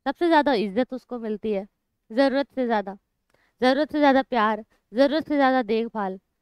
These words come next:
हर चीज़ जो है ज़रूरत से ज़्यादा, सब डरते हैं उससे, सब। कौन है वो? हैं, बच्चों वाले आंसर दे रहे हो। अरे दामाद, आपको पता है दामाद,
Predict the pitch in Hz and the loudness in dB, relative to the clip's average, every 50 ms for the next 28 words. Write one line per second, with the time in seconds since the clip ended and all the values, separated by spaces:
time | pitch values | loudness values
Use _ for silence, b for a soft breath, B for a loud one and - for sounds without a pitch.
0 | _ _ _ _ - 330 381 370 - 349 359 330 247 277 269 262 285 240 233 202 | _ _ _ _ 2 4 4 4 2 2 0 0 0 -2 -4 -2 -2 -2 -2 -4
1 | 175 175 180 - 190 175 151 131 151 - - 403 370 262 294 233 214 - 208 175 | -6 -8 -8 -8 -6 -6 -6 -4 -2 0 0 0 2 0 0 -2 -2 -4 -6 -6
2 | 156 151 151 - - 143 143 - 339 320 202 - _ _ _ _ _ _ _ _ | -6 -8 -12 -14 -14 -10 -2 0 0 0 -2 -6 _ _ _ _ _ _ _ _
3 | 285 311 330 302 240 180 160 143 - _ _ _ _ _ _ _ _ _ _ _ | 0 0 0 0 0 -4 -6 -8 -14 _ _ _ _ _ _ _ _ _ _ _
4 | _ _ _ _ _ _ _ _ _ _ _ _ _ _ _ _ _ _ _ _ | _ _ _ _ _ _ _ _ _ _ _ _ _ _ _ _ _ _ _ _
5 | _ - 285 311 269 302 302 - - 349 339 330 311 311 311 302 277 262 233 - | _ -6 -6 -2 0 0 0 0 -2 0 2 2 4 4 4 2 2 0 0 -2
6 | 277 247 196 180 180 214 247 285 339 359 254 262 247 247 247 247 247 262 277 269 | -2 -2 -2 -2 -2 0 0 0 0 0 2 0 0 2 2 2 4 4 6 4
7 | 269 247 214 170 160 147 - _ _ _ _ _ _ _ _ _ _ _ _ _ | 4 2 2 -2 -6 -10 -12 _ _ _ _ _ _ _ _ _ _ _ _ _
8 | _ _ _ _ _ _ _ _ _ - 226 254 240 320 294 320 339 440 440 269 | _ _ _ _ _ _ _ _ _ 0 0 0 0 -2 -2 0 0 0 0 2
9 | 277 269 254 269 269 269 269 262 196 165 | 0 0 2 2 2 2 2 0 -2 -6